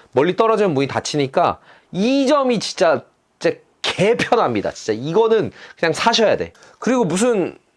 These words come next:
무슨 이런 카드키를 주거든요. 엔에프씨 카드키를. 그래서 이거를 거의 차 앞에다가 이렇게 되어 있으면 유리창에다가 이렇게 이걸 붙여놓게 되면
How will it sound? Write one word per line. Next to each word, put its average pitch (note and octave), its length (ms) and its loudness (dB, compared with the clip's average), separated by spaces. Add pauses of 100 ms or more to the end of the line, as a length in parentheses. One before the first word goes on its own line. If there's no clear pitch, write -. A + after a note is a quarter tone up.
(140)
무슨 G3 300 -2
이런 G#3 340 2
카드키를 F4+ 600 0
주거든요. E3+ 500 2
엔에프씨 G3 480 0
카드키를. G#3+ 640 0 (240)
그래서 G3+ 160 0
이거를 F#3+ 580 2 (220)
거의 F3+ 220 0
차 - 220 2
앞에다가 F3 520 2
이렇게 - 240 0
되어 C#3+ 240 2
있으면 D#3+ 500 0
유리창에다가 A3+ 680 2
이렇게 C3 220 0
이걸 D#3 300 2
붙여놓게 D#3 560 0
되면 C3+ 360 2